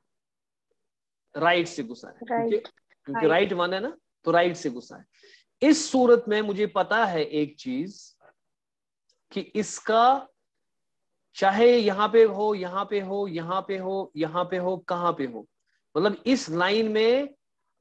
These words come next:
Speaker 1: इस line में ये कहां पे दस मिनट बचे हैं। इस, इस, ये जो वाली, ये जो खड़ी वाली लाइन है,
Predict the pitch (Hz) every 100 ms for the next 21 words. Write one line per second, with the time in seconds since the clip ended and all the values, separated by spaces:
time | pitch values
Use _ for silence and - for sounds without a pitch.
0 | - 226 - 180 190 208 220 220 240 233
1 | 226 226 196 214 220 226 214 - _ _
2 | _ _ _ _ _ _ _ _ _ _
3 | _ 156 156 165 147 165 208 _ _ _
4 | _ - 277 - - - 156 156 156 -
5 | 220 160 185 190 220 226 220 214 208 220
6 | - - 185 208 226 220 190 196